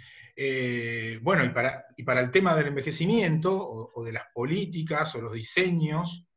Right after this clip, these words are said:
vinculados con, eh, la jubilación, por lo menos en el modelo de organización estatal que conocemos desde el modelo alemán del siglo diecinueve, eh, es claro que la formalización es una categoría clave, ¿no?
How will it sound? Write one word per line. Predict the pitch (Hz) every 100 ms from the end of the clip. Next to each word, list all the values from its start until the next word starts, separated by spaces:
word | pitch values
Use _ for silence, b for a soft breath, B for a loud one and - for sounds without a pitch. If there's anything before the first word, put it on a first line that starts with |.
| _ _ _ _ -
vinculados | 127 123 127 156 165 165
con, | 151 151 160 165 - _ _ _
eh, | 131 120 113 110 104 101 101 - b b -
la | 123
jubilación, | 131 127 127 - 156 170 - - - _ _ _ _ _ - -
por | 131
lo | 120
menos | 139 160 147
en |
el | 127
modelo | 123 127 151 160 147
de | 123 113 110
organización | - 117 113 113 - - 143
estatal | 139 131 131 151 143 139 - _ _
que | -
conocemos | 110 113 110 143 135 110 104
desde | 107 107
el |
modelo | 113 113 127 123 110
alemán | 107 110 127 131 117
del | 101
siglo | - 120
diecinueve, | 117 131 135 139 139 165 - _ _ _ _ _ _ _ _ _ b 127 b 123
eh, | 117 113 104 101 - -
es | 117
claro | 139 143 135
que |
la | 123 117
formalización | 123 117 120 117 - 135
es | 135
una | 127 113
categoría | 107 110 107 113 113 -
clave, | 135 117 98
¿no? | 104